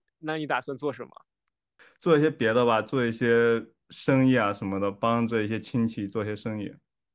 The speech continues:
Speaker 1: 哦，了解。
Speaker 2: 但，对，对，对，但是我是，怎么讲，我退学就是，我是有跟父母商量嘛，但他们肯定是不同意的。然后我就
Speaker 1: 嗯。
Speaker 2: 为了显示我退学的决心，我就离家出走了两，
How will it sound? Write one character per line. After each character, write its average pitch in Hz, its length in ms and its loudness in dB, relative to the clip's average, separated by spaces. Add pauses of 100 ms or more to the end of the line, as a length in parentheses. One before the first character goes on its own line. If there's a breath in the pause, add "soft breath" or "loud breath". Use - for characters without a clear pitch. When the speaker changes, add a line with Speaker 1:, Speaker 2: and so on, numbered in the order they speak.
(380)
Speaker 1:
哦， 131 600 -4
了 131 260 0
解。 180 60 2
Speaker 2:
但， 175 160 -6 (160)
对， 147 140 0
对， 123 140 -6
对， 143 120 2
但 190 180 2
是 175 220 -6
我 123 260 2
是， 185 320 0 (460 loud breath)
怎 143 100 0
么 139 120 6
讲， 156 120 4 (120)
我 113 80 4
退 180 260 2
学 - 260 2
就 147 140 2
是， 131 420 2 (160)
我 120 120 2
是 139 180 2
有 110 80 4
跟 131 180 4
父 147 220 -4
母 104 240 2
商 - 520 -2
量 139 180 2
嘛， 104 100 -2
但 120 100 2
他 139 80 0
们 135 80 2
肯 123 140 -4
定 104 100 -2
是 110 80 -8
不 123 120 -6
同 98 260 -6
意 104 140 -4
的。 90 140 -6
然 110 140 -2
后 131 80 0
我 110 140 0
就 120 240 0
Speaker 1:
嗯。 143 100 -6 (520 soft breath)
Speaker 2:
为 156 140 4
了 135 100 4
显 117 260 0
示 139 140 0
我 113 100 4
退 123 220 0
学 113 100 0
的 113 100 0
决 110 220 -2
心， 113 180 -2
我 104 80 -2
就 107 200 -4
离 101 120 -6
家 113 140 0
出 117 160 -8
走 101 260 -4
了 104 120 -2
两， 95 180 -6